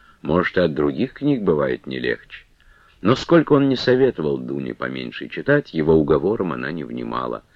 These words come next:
И другое иногда приходило на разум Марку Даниловичу. "Девка на возрасте, кровь играет"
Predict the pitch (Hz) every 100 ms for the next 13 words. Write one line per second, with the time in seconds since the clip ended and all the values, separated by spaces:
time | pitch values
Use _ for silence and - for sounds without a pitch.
0 | - _ _ - 98 123 95 110 127 117
1 | 123 104 113 - 110 107 98 104 92 87
2 | 92 82 82 82 76 80 76 76 76 69
3 | - - - _ 67 76 - - 76 67
4 | 65 113 117 87 - 76 - 85 123 131
5 | 110 98 90 67 53